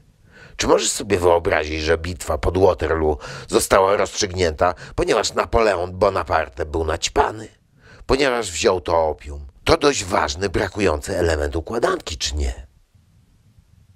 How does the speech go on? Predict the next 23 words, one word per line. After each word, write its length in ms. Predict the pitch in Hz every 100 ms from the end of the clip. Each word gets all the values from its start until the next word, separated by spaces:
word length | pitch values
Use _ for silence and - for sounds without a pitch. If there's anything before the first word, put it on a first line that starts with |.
| - _ - - 131
Więc 160 | 131 135
trzeba 340 | - 117 98
to 140 | 98 120
użyć 320 | 117 92 98
jako 200 | 98 110
szablonu, 760 | - 143 123 143 - 85 73 - - - -
kiedy 240 | - 127
oceniasz 540 | 104 - 98 90 80 -
inne 300 | 104 90 80
wydarzenia 520 | 87 78 76 71 71
w 60 |
historii, 640 | - 85 - 76 71 65 - - - -
kiedy 220 | 117 123
widzisz 360 | 110 104 98 -
historię, 680 | 110 - 110 101 95 87 78 - -
w 60 | -
których 280 | 135 127
rzeczy 320 | 110 104 90 87
po 120 | 92
prostu 340 | 92 82 87
się 140 | 82 78
nie 120 | 73
zgadzają, 680 | - 92 101 117 85 71